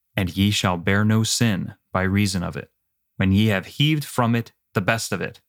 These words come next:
<laughs> Neither shall ye pollute the holy things of the children of Israel, lest ye die." That's sensible, though. Like,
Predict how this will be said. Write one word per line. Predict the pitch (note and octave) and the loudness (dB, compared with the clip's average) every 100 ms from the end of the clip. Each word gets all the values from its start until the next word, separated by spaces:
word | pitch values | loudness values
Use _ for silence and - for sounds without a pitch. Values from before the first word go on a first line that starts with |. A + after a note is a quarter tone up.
| _ _ _ _ _ | _ _ _ _ _
<laughs> | A2 - | -2 2
Neither | C3 A2+ G#2+ A#2+ B2+ | 2 2 2 2 0
shall | A2+ B2 A2+ | 0 0 2
ye | G#2+ G#2+ | 2 0
pollute | - G#2+ B2+ C3+ - | 0 0 2 0 -2
the | G#2+ | -4
holy | G#2+ A#2 G#2 | 0 0 0
things | F#2+ F2+ F2 - _ _ - | 0 -2 -4 -10 _ _ -6
of | G#2 | -4
the | F#2 | -2
children | - A#2 G#2 A2+ A2 | -2 0 0 2 2
of | G2+ | 0
Israel, | F2+ - - - _ _ _ _ _ _ _ _ | -2 -4 -10 -12 _ _ _ _ _ _ _ _
lest | F2+ F2 - | -6 -4 0
ye | G#2 A#2 | 2 2
die." | A2 - F#2+ - - G1+ - _ _ _ _ _ _ _ _ | 0 0 0 -2 -8 -12 -20 _ _ _ _ _ _ _ _
That's | D3 D3 - - | 0 0 -4 -8
sensible, | - - G#2+ F2 F2+ F2 E2+ - _ _ | -6 0 0 0 -6 -6 -10 -14 _ _
though. | G2+ F2+ E2 - _ _ _ _ _ _ _ | 0 0 -2 -8 _ _ _ _ _ _ _
Like, | G2 F#2 | -2 -2